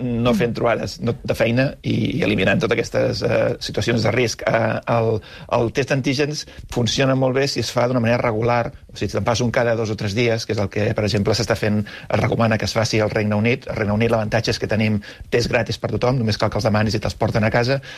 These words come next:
Speaker 1: i, eh, te'ls pots fer llavors de forma regular. Fer-te un sol test i que aquest test surti negatiu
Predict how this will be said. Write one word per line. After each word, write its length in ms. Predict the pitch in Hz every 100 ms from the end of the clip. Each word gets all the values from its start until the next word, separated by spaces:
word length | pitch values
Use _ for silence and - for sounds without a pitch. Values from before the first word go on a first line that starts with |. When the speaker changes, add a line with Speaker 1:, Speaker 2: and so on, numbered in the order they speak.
| - -
Speaker 1:
i, 300 | 120 120 123
eh, 380 | 113 110 - 113
te'ls 140 | 110 -
pots 160 | 110
fer 140 | - 107
llavors 180 | 107 101
de 80 | -
forma 220 | 107 113
regular. 400 | 101 104 104 104
Fer-te 220 | - 117
un 100 | 135
sol 220 | - 131 110
test 360 | 131 110 - - -
i 80 | -
que 80 | 120
aquest 180 | 110 -
test 100 | 117 117
surti 160 | 117
negatiu 460 | 110 110 120 139